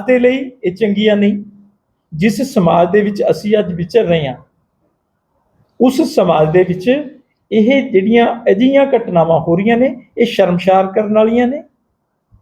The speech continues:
ਔਰ ਇਨਸਾਨੀਅਤ ਦੇ ਨਾਮ ਤੇ ਕਲੰਕ ਨੇ।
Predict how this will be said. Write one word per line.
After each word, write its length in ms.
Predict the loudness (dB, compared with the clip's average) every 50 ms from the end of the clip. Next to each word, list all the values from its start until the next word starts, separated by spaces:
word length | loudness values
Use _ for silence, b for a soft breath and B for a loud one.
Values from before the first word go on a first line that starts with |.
| _ 0
ਔਰ 160 | 2 2 4 4
ਇਨਸਾਨੀਅਤ 720 | 2 0 0 -4 -2 0 0 2 2 2 0 0 -2 -2
ਦੇ 140 | -2 -2 -2
ਨਾਮ 260 | -2 -2 -4 -6 -6 -8 -12
ਤੇ 80 | -12 -12 -14 _ -2
ਕਲੰਕ 400 | 0 2 2 2 2 0 -6 -8
ਨੇ। 240 | -10 -10 -10 -14